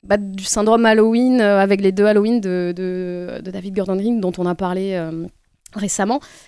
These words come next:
Et, euh, c'est un film que, voilà, je redoutais plus que j'attendais, parce que c'est toujours un peu compliqué de faire une suite, euh, onze ans après la précédente. C'était déjà le cas du quatre, euh, et, euh, donc voilà.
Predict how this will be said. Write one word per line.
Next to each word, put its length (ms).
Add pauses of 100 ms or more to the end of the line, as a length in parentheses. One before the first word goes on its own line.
(120)
Et, 200
euh, 140
c'est 140
un 40
film 140
que, 80
voilà, 260
je 140
redoutais 320
plus 300
que 160
j'attendais, 480
parce 220
que 100
c'est 220 (180)
toujours 320
un 40
peu 140
compliqué 480
de 160
faire 240
une 120
suite, 340
euh, 340
onze 240
ans 80
après 240
la 100
précédente. 680
C'était 160
déjà 180
le 60
cas 160
du 100
quatre, 380
euh, 80 (600)
et, 220
euh, 300
donc 140
voilà. 140